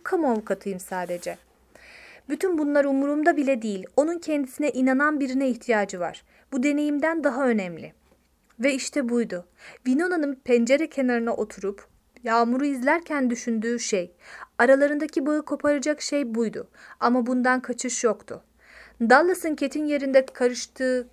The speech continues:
kavgadan haberim var," dedi Winona sessizce.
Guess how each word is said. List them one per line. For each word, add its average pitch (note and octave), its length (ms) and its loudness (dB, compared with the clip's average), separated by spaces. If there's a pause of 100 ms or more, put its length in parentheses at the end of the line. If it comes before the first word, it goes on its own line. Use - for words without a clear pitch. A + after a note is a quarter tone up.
(180)
kavgadan A#3+ 520 2
haberim A#3+ 520 0
var," A3 320 4 (180)
dedi G3 180 -4
Winona F3+ 380 -6
sessizce. F3 720 -10